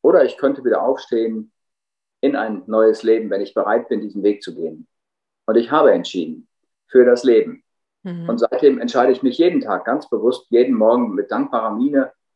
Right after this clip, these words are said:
Speaker 1: „Danke, liebes Leben, ich bin wieder heute einen Tag hier und ich entscheide auch heute wieder für das Leben und für die Liebe.“ Für die Liebe
Speaker 2: Ja.
Speaker 1: für mich selbst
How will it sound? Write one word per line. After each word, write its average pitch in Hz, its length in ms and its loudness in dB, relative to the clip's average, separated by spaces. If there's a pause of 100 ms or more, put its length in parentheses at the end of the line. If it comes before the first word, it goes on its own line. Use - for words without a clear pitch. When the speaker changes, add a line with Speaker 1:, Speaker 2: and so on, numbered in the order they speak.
(200)
Speaker 1:
„Danke, 170 260 -2
liebes 135 320 -4
Leben, 123 400 0 (140)
ich - 100 -20
bin 143 160 -2
wieder 123 180 2
heute 117 240 -2
einen 104 160 -10
Tag 95 200 -14
hier 123 260 -4 (300)
und - 100 -4
ich 117 100 -6
entscheide 107 380 0
auch - 120 0
heute 139 240 2
wieder 123 280 4
für 151 140 0
das 139 180 0
Leben 117 240 0
und 101 140 -8
für 110 80 -6
die 110 100 -8
Liebe.“ 92 340 -10 (920)
Für 107 80 -8
die 104 100 0
Liebe 113 240 0
Speaker 2:
Ja. - 60 -4
Speaker 1:
für 110 80 -12
mich 104 120 -8 (140)
selbst - 260 -4